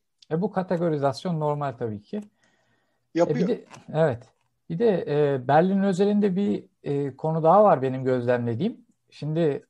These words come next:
Speaker 1: Almanya, Batı Almanya ve Doğu Almanya olarak iki parçayken, e, daha sonra işte Berlin Duvarı'nın yıkılmasıyla,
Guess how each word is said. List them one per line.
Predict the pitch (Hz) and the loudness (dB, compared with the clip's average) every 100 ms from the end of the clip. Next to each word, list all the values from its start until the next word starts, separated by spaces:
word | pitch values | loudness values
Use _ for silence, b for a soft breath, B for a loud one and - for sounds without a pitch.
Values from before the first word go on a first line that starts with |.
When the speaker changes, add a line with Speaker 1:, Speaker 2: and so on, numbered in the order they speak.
| _ | _
Speaker 1:
Almanya, | 135 131 151 196 196 208 151 | 2 4 4 2 2 2 2
Batı | 147 196 | 0 2
Almanya | 180 165 165 165 160 156 147 | 2 4 2 2 2 0 0
ve | 147 139 | -2 4
Doğu | 156 | 6
Almanya | 165 156 151 143 143 | 8 6 0 -4 -4
olarak | 139 139 170 - _ _ _ _ _ _ - - | -2 0 -2 -4 _ _ _ _ _ _ -18 -10
iki | - 165 | -6 0
parçayken, | 156 151 214 202 190 214 - | 2 2 0 0 -2 -4 -6
e, | 139 135 135 127 127 123 | -6 -6 -4 -4 -4 0
daha | 147 160 | 2 2
sonra | 170 165 165 151 _ _ _ _ | 2 2 2 -2 _ _ _ _
işte | - 139 127 | -14 -6 0
Berlin | 156 165 156 | 2 2 0
Duvarı'nın | 156 151 151 151 | 2 2 0 -2
yıkılmasıyla, | 147 - 160 151 - 220 180 - | -6 -6 -6 -6 -6 -4 -4 -6